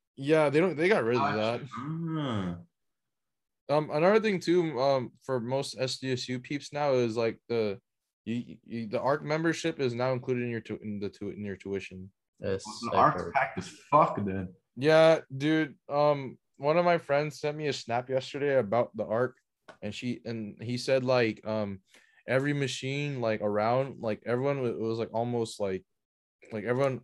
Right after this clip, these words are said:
Speaker 1: there's a lot of people there at, at the arc, like, around ten P M, eleven P M at night.
Speaker 3: I heard the, uh, the basketball courts aren't even open.
Speaker 1: Yeah, they're not open. I'm pretty pissed about that still. Fuck.
Speaker 2: Oh, dude, when they do open, I'm gonna get litty.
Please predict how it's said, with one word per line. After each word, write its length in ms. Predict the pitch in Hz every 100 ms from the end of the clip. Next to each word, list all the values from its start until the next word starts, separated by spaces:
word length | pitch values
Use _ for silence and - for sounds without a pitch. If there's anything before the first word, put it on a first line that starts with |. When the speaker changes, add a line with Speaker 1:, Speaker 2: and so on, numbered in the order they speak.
| -
Speaker 1:
there's 240 | 123 151 143
a 60 |
lot 160 | 131 131
of 60 |
people 200 | 135 113
there 180 | 110 110
at, 80 | 104 -
at 160 | 110 -
the 80 | 117
arc, 180 | 113 98
like, 160 | 107
around 340 | 98 113 120 107
ten 200 | 120 110
P 180 | - 104
M, 200 | 104 98
eleven 240 | 98 101
P 120 | 95
M 100 | 101
at 80 | 95
night. 260 | 95 95 85 _ _ _ _ _ _ -
Speaker 3:
I 60 | -
heard 260 | 139 165 139 _ _
the, 200 | 139 139
uh, 240 | 131 131 127
the 60 | 110
basketball 400 | 120 147 127 120
courts 240 | - 117
aren't 120 | 127 123
even 180 | 113 107
open. 340 | 147 - 92 -
Speaker 1:
Yeah, 300 | 165 185 190
they're 140 | 214
not 180 | 262 269
open. 300 | 196 202 180
I'm 120 | 156
pretty 180 | 175 202
pissed 260 | - 165 -
about 220 | 127 117
that 160 | 110 107
still. 300 | - 110 104
Fuck. 340 | - 120 - _ _ _ _ _ _ _ _ _ _ _ -
Speaker 2:
Oh, 160 | 101 110
dude, 200 | 117 117
when 100 | 117
they 100 | 113
do 220 | 110 131 117
open, 300 | 104 107 98
I'm 140 | 104
gonna 200 | 98 98
get 120 | 95
litty. 460 | 92 107 110 104